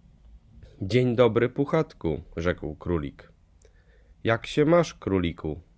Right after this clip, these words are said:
Czternaście, prawda?” „Czego czternaście?”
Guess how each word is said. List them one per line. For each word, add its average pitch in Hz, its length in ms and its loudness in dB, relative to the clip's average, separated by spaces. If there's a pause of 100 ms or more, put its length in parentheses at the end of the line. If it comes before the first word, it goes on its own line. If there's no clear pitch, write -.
(320)
Czternaście, 147 680 2
prawda?” 92 500 0 (840)
„Czego 254 280 2
czternaście?” 82 760 -4